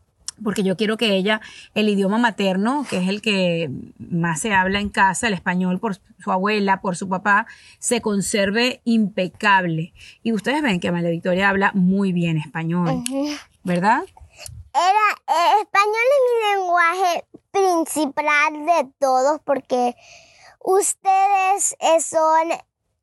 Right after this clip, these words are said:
Speaker 2: como familia de, de todo, entonces yo hablo en español, yo también hablo en el inglés, entonces, pero más yo hablo en, en español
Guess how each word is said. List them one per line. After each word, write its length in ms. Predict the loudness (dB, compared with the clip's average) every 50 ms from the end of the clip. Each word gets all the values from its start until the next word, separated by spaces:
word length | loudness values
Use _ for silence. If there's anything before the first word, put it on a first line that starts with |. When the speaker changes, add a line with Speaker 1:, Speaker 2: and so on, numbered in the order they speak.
| _
Speaker 2:
como 500 | -2 0 0 2 2 2 2 2 2 0 -2 -8 _
familia 1000 | -8 -2 2 2 2 4 2 2 2 2 2 0 0 0 0 2 2 2 2 0 0
de, 640 | 0 0 0 2 2 2 2 2 2 0 -2 -4 -8 _ -20 -20 -20 -20 -20 _ _ -4
de 240 | 0 0 0 0 -2 _ _ _ _ _ 0
todo, 380 | 2 2 2 2 0 -2 -2
entonces 500 | -2 -4 -2 0 0 0 0 0 0 0
yo 100 | 0 2
hablo 260 | 2 2 2 2 0 0
en 100 | -2 -2
español, 480 | -4 -6 _ -4 0 2 2 2 2
yo 120 | 2 0 0
también 280 | 0 0 2 2 2 2 2 2
hablo 200 | 2 2 2 0
en 100 | 0 0
el 140 | 0 -2
inglés, 400 | -2 -2 -2 0 0 0 0 0
entonces, 400 | -4 -4 -2 -2 0 0 0 -2 0
pero 280 | 0 2 2 2 2 2
más 340 | 0 2 2 2 2 0 0
yo 100 | 0 2
hablo 240 | 2 2 2 2
en, 440 | 0 2 2 2 2 0 0 -2 -2
en 180 | 0 0 0 0
español 720 | -2 -4 -2 _ 0 0 2 0 2 2 2 2 0